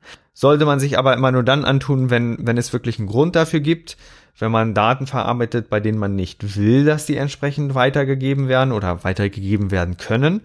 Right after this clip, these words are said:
und man entsprechend die I-T-Sicherheitsressourcen aufbringen kann, seine eigenen E-Mail-Server zu verwalten. Aber ansonsten muss man tatsächlich sagen, dadurch, dass die I T immer schwieriger wird und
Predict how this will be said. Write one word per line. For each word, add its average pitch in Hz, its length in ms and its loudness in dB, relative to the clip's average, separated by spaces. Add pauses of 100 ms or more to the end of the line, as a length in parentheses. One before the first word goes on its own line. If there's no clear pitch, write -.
(580)
und 123 240 0
man 120 160 2
entsprechend 113 540 -2
die 107 280 0
I-T-Sicherheitsressourcen 117 1300 0
aufbringen 107 440 -4
kann, 101 240 -4
seine 98 260 0
eigenen 101 320 -4
E-Mail-Server 95 560 -4
zu - 140 -12
verwalten. 90 560 -10 (720)
Aber 127 160 2
ansonsten 151 400 2
muss 160 160 0
man 151 140 -2
tatsächlich 135 440 -4
sagen, 147 360 -4 (340)
dadurch, 123 220 -2
dass 123 180 -4
die - 80 -8
I 117 120 -2
T 135 200 -6
immer 113 220 0
schwieriger 165 500 2
wird 175 260 0 (340)
und - 400 -6